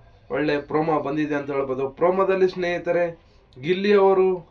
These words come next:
ಫುಲ್ ರೊಚ್ಚಿಗೆದ್ದು ಆಟ ಆಡುತ್ತಿದ್ದಾರೆ ಅಂತ ಹೇಳ್ಬೋದು ಸ್ನೇಹಿತರೆ. ಎಲ್ಲರನ್ನು ಕಂಪೇರ್ ಮಾಡಿದ್ರೆ ಗಿಲ್ಲಿ ಅವರು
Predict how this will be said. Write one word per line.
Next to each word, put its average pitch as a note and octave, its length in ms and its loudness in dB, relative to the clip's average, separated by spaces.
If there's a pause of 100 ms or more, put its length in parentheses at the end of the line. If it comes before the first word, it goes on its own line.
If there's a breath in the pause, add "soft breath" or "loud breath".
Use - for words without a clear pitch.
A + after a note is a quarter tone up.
(640)
ಫುಲ್ F#3+ 460 0
ರೊಚ್ಚಿಗೆದ್ದು E3 760 -2 (100)
ಆಟ D3 140 0
ಆಡುತ್ತಿದ್ದಾರೆ C#3+ 500 -2
ಅಂತ C3+ 160 -6
ಹೇಳ್ಬೋದು B2+ 320 -4
ಸ್ನೇಹಿತರೆ. A#2+ 520 -8 (540 soft breath)
ಎಲ್ಲರನ್ನು F3+ 520 2
ಕಂಪೇರ್ D#3 480 -2
ಮಾಡಿದ್ರೆ D#3+ 340 0
ಗಿಲ್ಲಿ D#3+ 300 -4
ಅವರು D#3+ 220 4